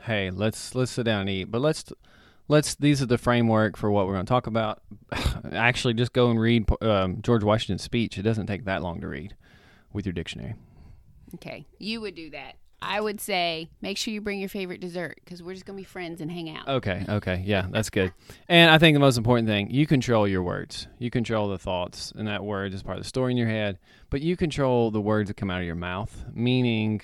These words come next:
Speaker 1: what you put on Facebook or don't like or do like, or, like, don't try to convert people on social media. It's like, ugh, it's just so stupid. Don't do it. You're wasting your time. You're wasting your energy, and you're getting sucked into the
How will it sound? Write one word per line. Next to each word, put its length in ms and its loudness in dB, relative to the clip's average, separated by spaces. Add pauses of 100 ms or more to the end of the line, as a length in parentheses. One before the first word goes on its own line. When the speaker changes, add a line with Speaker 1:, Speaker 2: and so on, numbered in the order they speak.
(140)
Speaker 1:
what 240 -6
you 100 -6
put 140 -4
on 160 -6
Facebook 560 -4
or 100 -10
don't 340 -4
like 400 -6
or 120 -6
do 260 0
like, 480 -2
or, 460 -4 (520)
like, 200 -4
don't 180 -2
try 160 0
to 80 0
convert 400 -2
people 300 -10
on 240 -8
social 340 -10
media. 480 -8
It's 220 -10
like, 420 -6
ugh, 220 -14 (240)
it's 100 -14
just 220 -8
so 160 -2
stupid. 480 -8 (180)
Don't 200 -2
do 160 -6
it. 100 -10
You're 120 -4
wasting 320 -2
your 100 0
time. 300 -4 (300)
You're 120 0
wasting 400 -2
your 160 -4
energy, 560 -2 (280)
and 100 0
you're 80 4
getting 200 0
sucked 300 -4
into 260 -4
the 260 -4